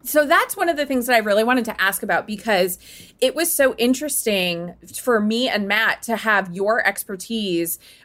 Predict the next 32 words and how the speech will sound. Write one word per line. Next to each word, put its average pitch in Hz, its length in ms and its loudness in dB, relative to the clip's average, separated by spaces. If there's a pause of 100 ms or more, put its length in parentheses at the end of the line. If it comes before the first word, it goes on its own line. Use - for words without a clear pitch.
from 311 420 2
T 233 220 -2
V 202 180 -4
world 170 420 2
and, 214 160 2
like, 185 220 0
how 226 320 2
you 220 280 -4 (280)
create 233 400 -2
the 202 80 -2
building 190 600 0
blocks 156 460 0
for 180 200 0
a 170 40 -2
show 208 300 0
format 170 680 -2 (400)
intertwining 220 1120 0
with 190 260 -4
ours 220 340 4
about 175 240 0
how 202 160 2
we've 185 180 -6
traditionally 196 580 -6
done 180 240 0
that 165 220 0
for - 180 -8
audio. 180 640 2 (340)
And 254 120 2
I - 20 4
was 285 160 0
wondering 285 680 -2
what 202 460 2